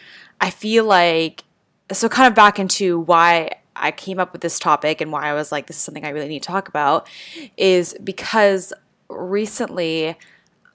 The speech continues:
um, I've had a lot of, like, self-doubt issues, I guess, um, mainly when it comes to my corporate job.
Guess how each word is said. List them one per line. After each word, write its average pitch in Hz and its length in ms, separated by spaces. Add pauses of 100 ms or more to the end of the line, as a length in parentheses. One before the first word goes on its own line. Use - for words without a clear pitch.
um, 160 600 (160)
I've 170 180
had 165 460
a 175 80
lot 156 560
of, - 360 (220)
like, - 440 (500)
self-doubt 170 1160
issues, 220 540
I - 100
guess, 196 540 (500)
um, 156 380
mainly 202 380
when 208 100
it 165 80
comes - 380
to 151 340
my 143 220
corporate 147 420
job. 143 460